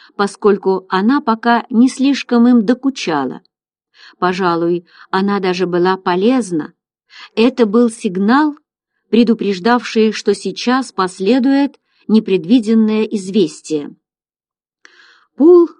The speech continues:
отсыпался. Боумен читал,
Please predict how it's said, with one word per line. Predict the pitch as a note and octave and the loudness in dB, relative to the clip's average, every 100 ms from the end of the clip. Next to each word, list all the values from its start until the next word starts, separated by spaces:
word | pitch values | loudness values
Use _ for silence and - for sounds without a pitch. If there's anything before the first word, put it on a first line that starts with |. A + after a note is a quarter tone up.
| _ - | _ -6
отсыпался. | G3+ - C4+ - F#3+ F#3+ - F#3+ F#3 G#3 _ _ _ | -6 -4 -4 0 -2 -2 -4 -4 -4 -8 _ _ _
Боумен | F3+ B3+ D4 F#3+ F3 E3 D#3 | 0 4 4 4 2 0 -2
читал, | - D#3 G#3 C4 C#4+ | -8 -6 -2 -2 -2